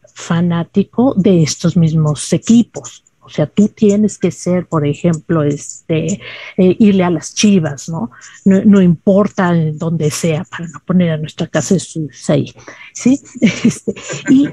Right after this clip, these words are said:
es algo que debes de hacer para poder pertenecer, para poder ser reconocido y valorado dentro de tu grupo familiar y social. Entonces, es,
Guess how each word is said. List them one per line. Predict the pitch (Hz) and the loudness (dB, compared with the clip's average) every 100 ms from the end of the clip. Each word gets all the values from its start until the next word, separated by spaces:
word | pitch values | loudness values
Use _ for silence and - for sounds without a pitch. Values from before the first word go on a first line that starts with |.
| - - | -8 0
es | 240 - - | 0 0 -2
algo | 220 226 233 262 - | 0 2 2 0 -2
que | - 190 | 0 2
debes | 170 170 220 254 302 311 - | 2 2 2 2 0 -4 -2
de | 208 190 | -2 -2
hacer | - 180 143 - 202 202 233 | -2 -2 -2 0 2 2 0
para | - 233 196 | -2 0 0
poder | - - 185 175 202 - | 0 -2 0 0 -2 -2
pertenecer, | 240 214 - 185 170 156 - 196 202 180 - - _ _ _ _ _ | -4 -4 0 2 2 -2 -2 0 2 0 -8 -20 _ _ _ _ _
para | 175 175 - | 0 2 0
poder | 190 180 196 196 | -2 2 0 0
ser | - 240 | -2 0
reconocido | 220 185 185 175 170 - - 185 180 202 240 | 0 0 2 2 2 -2 0 0 0 0 2
y | 214 | 2
valorado | 165 170 160 165 165 170 170 214 | 2 0 0 0 0 -2 -2 -2
dentro | 233 208 - 165 | 0 0 -2 -6
de | 143 143 | -6 -6
tu | - 143 | -6 -4
grupo | 170 160 156 - 214 - - - | -2 -4 -4 -2 0 -2 -10 -20
familiar | - - 170 165 160 165 165 196 | -8 0 2 4 2 2 2 0
y | |
social. | - - - - 170 180 147 - _ _ _ _ _ _ | -2 -8 -8 -2 0 2 -2 -8 _ _ _ _ _ _
Entonces, | - 180 190 - | -8 -2 -2 0
es, | 240 208 - | 2 2 0